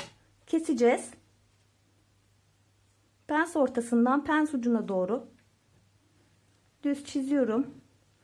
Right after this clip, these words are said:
Çizgiyi uzattım. Herhangi bir yerinden yana doğru dik açı yaptım. Şimdi buradan gelip şu şekilde keseceğiz ve buradan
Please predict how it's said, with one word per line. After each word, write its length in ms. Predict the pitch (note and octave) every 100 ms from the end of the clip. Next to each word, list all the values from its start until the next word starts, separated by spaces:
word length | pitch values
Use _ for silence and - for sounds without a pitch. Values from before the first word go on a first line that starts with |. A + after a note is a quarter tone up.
| _ _
Çizgiyi 400 | - C#4 B3 G#3
uzattım. 640 | - B3+ D4 D4 - C#4 - - _ _ _ _ _ _ _ _ _ _ _ _ _ _ _ _ _ _ _ _ _ _ _ _ _ _ _ _ _ _ _ _ _ _ _ _
Herhangi 480 | D#4 C#4+ C#4+ C4 A3+
bir 140 | A3+
yerinden 540 | A#3 B3+ A#3 G#3 A3 C4 - _ _ _ _
yana 280 | C4 C4+ B3+
doğru 280 | A3 F#3+ F#3+
dik 160 | A#3
açı 200 | D4 -
yaptım. 460 | D4 C#4 - D4+ D4 - - - -
Şimdi 340 | F4+ D#4+ C4+
buradan 400 | E4 C#4 C#4+ C4+
gelip 340 | C#4 B3+ D4+
şu 160 | - E4+
şekilde 680 | E4 C#4 A3+ F#3+ A#3+ - - _ _ _ _ _
keseceğiz 580 | - D#4+ C#4 B3+ E4 D#4
ve 140 | E4
buradan 440 | D4+ D4 C4+ D4+